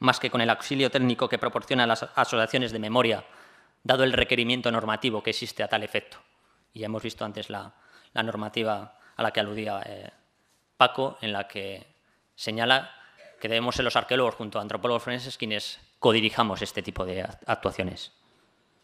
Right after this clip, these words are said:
Ante esta situación, yo abogo por una concepción de la arqueología como una práctica abiertamente comprometida y abiertamente participativa,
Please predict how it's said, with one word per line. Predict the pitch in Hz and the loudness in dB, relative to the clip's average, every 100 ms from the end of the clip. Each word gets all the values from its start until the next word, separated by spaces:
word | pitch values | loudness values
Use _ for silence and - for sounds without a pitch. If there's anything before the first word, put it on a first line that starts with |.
| _ _ _ _ _ | _ _ _ _ _
Ante | - 123 127 | 2 6 10
esta | 143 151 | 10 10
situación, | 160 139 - 170 180 131 | 10 8 10 8 8 10
yo | 147 | 12
abogo | 147 151 160 | 12 12 6
por | 170 | 4
una | 127 139 | 4 4
concepción | 139 120 120 - 143 | 4 4 2 2 4
de | |
la | 123 | 6
arqueología | 113 - 113 - 156 | 6 6 2 4 4
como | 151 123 | 4 6
una | 139 | 6
práctica | 131 147 147 160 | 6 4 2 2
abiertamente | 120 123 151 147 147 139 | 6 6 6 4 4 4
comprometida | 127 113 120 117 160 165 | 4 4 4 4 4 2
y | 139 120 | 6 6
abiertamente | 110 170 160 139 160 175 185 | 8 4 4 2 2 -2 2
participativa, | 139 - 113 117 107 123 101 | 0 0 -4 0 2 2 0